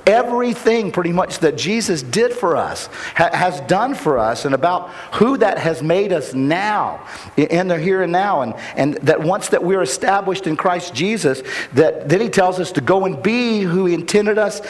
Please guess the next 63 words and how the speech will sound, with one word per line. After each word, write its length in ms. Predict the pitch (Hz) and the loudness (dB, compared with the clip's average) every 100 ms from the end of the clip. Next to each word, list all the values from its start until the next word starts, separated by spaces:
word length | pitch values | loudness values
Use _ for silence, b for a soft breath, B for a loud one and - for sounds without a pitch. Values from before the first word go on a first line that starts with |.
| B - | B -2
to 100 | 180 | 0
be. 400 | 185 320 - - - - - - B B B B - | 2 0 -2 -8 -18 -20 -20 -20 B B B B -8
When, 220 | 143 160 151 | -2 -2 0
when 120 | 175 | -2
you 100 | 165 | 0
get 240 | 160 214 - | 0 0 0
to, 380 | 165 143 120 B B - | 0 0 -4 B B -2
to 120 | 143 | 0
the 120 | 123 | 0
fourth 400 | - 185 190 190 | 0 0 0 -2
chapter, 360 | - 170 160 131 | 0 0 0 -4
the 120 | 127 | -4
fourth 240 | - 165 | -2 -2
chapter 380 | 165 156 160 - | 0 0 0 0
opens 280 | 147 143 127 | 0 -2 -2
this 220 | 139 147 | -2 -2
way. 140 | 123 113 | 0 0
It's 100 | 151 | 0
not 120 | 147 | -2
gonna 120 | 147 | -4
come 160 | 165 151 | -2 -2
up 100 | 135 | -2
on 80 | |
the 60 | 120 | -4
screen. 320 | - 139 120 | -4 -2 0
You 80 | 120 | -2
can 160 | 127 117 | 0 0
look 160 | 135 | 0
it 80 | 123 | 0
up 100 | 120 | -2
in 60 | 113 | -2
your 80 | |
Bible 260 | 104 120 113 | 2 2 0
if 60 | 113 | -2
you 80 | |
want 160 | 110 123 | -2 -2
to. 60 | 117 | -2
It 60 | |
says, 220 | - 117 B B B | 0 0 B B B
"Walk 280 | 139 185 185 | 2 4 2
in 80 | 160 | 0
a 60 | |
manner 260 | 156 156 143 | 0 -2 -2
worthy 400 | 131 160 156 139 | 0 0 2 0
of 80 | 127 | 0
the 80 | |
calling 380 | 123 139 139 127 | -2 -2 -2 -2
to 120 | - | -2
which 220 | 120 135 135 | 0 0 0
we 120 | 131 | -2
have 80 | 127 | -2
been 100 | 110 | -2
called." 380 | - 135 87 - B B - | 0 0 -2 -8 B B 0
He's 160 | 180 | 0
just 320 | 123 185 220 220 | 2 0 2 2
told 280 | 226 226 | 2 2
you 80 | 165 | 2
about 220 | 151 147 156 | 2 0 0
what 140 | 151 | -2
you've 100 | 151 | 0
been 120 | 139 | 0
called 260 | 139 170 165 | 2 0 0
to, 240 | 107 78 | -4 -6